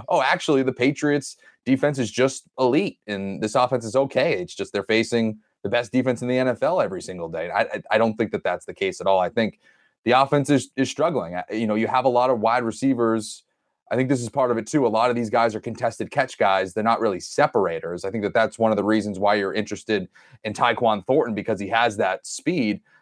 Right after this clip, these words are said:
So, you know, when there's not that clear window to throw to somebody, because they're these kind of contested catch guys, not necessarily a separator in short spaces,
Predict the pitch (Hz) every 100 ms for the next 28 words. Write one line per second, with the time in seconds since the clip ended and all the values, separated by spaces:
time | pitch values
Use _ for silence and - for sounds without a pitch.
0 | _ _ - 135 127 - 135 117 117 117
1 | 120 123 151 165 131 - - 151 123 127
2 | 147 131 110 107 - 131 156 139 107 90
3 | 82 82 82 92 98 - 127 123 113 110
4 | 107 104 123 107 92 104 120 110 110 -
5 | 123 113 113 101 101 110 107 101 - 110
6 | 101 87 - 117 120 104 90 90 - _
7 | _ _ _ - 123 107 - 127 113 -
8 | 117 135 131 90 85 92